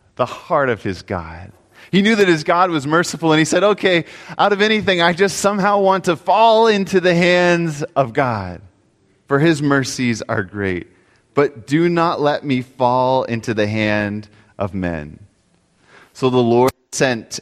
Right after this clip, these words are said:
a plague upon Israel, and I might say that maybe it's the Lord allowing, it doesn't go into specific details here,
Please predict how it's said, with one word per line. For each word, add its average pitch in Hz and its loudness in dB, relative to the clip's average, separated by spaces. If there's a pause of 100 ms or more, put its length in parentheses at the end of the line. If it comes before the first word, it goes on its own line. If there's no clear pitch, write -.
a 110 0
plague 127 0
upon 104 -4
Israel, 98 -2
and 92 -4
I 98 -2
might 110 -4
say 120 0
that 113 -4
maybe 120 0
it's 123 -4
the 120 0
Lord 123 2
allowing, 117 0
it 110 -4
doesn't 117 -4
go 120 0
into 113 -2
specific 113 -6
details 113 -2
here, 107 -2